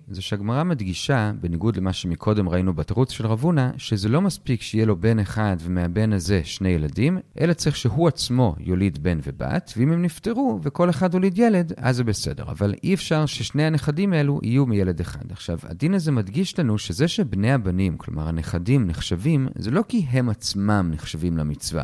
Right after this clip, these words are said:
בניגוד למה שכאמור רב הונא ניסה לומר, אלא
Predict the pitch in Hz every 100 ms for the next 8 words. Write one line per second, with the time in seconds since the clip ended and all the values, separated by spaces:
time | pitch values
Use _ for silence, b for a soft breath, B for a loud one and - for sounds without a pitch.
0 | - 65 73 92 87 87 - - 85 90
1 | 85 78 110 85 71 - - - 69 -
2 | - 160